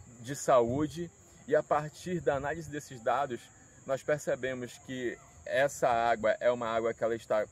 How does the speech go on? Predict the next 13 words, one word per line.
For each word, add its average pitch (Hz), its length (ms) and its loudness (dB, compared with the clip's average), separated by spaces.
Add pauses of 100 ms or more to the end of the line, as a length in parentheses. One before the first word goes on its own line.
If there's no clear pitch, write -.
(100)
contaminada 131 840 -4 (520)
e, 131 380 -4
desta 135 260 2
maneira, 135 240 -6
nós 135 140 -4
estamos 135 380 -10
agora 131 420 4
trabalhando 131 500 0
na 131 140 -2
construção 139 400 -10
de 131 160 -6
filtros 156 600 -6
biológicos 113 840 0